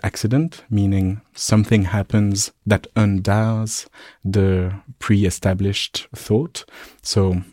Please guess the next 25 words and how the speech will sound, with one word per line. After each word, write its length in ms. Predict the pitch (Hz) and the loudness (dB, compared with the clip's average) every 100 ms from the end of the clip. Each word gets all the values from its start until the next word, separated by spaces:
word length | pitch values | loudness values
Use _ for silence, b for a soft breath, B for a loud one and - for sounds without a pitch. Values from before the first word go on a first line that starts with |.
| - | -12
uh, 180 | 104 92 | -4 -4
for 160 | - 90 | -2 -4
instance, 440 | 95 - 95 - | -4 -2 -2 0
you 80 | 95 | 0
have 280 | 90 87 - B B B | 0 -2 -8 B B B
friends 500 | - 107 101 98 - | 2 4 4 0 -2
that, 400 | 95 - - - - | -4 -4 -8 -12 -4
uh, 400 | 95 90 87 92 - | -2 0 -2 -4 -2
come 180 | 110 104 | 2 2
at 180 | 98 104 | 2 0
your 120 | 95 | 2
door 420 | 101 101 104 101 B B B | 4 4 2 -2 B B B
unannounced, 800 | 110 101 95 98 104 104 - - - | 0 2 2 2 2 0 -4 -6 -2
and 140 | 98 | -2
so 120 | - | 0
you 220 | 98 98 - | 0 0 0
improvise 640 | 101 104 104 95 92 98 | -2 0 -2 0 -2 -2
them 400 | 98 95 92 92 _ - | -2 0 -2 -4 _ -2
a 80 | 95 | 2
dinner, 420 | 98 107 151 - B B B - | 2 2 0 -4 B B B -2
uh, 360 | 101 95 90 92 95 | 0 0 0 -4 -2
meaning 540 | 98 101 95 95 90 - | 2 2 2 2 -2 -4
you 440 | 95 98 95 92 - | -2 0 0 -2 0
cook 260 | 113 101 | 0 2
them 260 | 101 98 | 2 2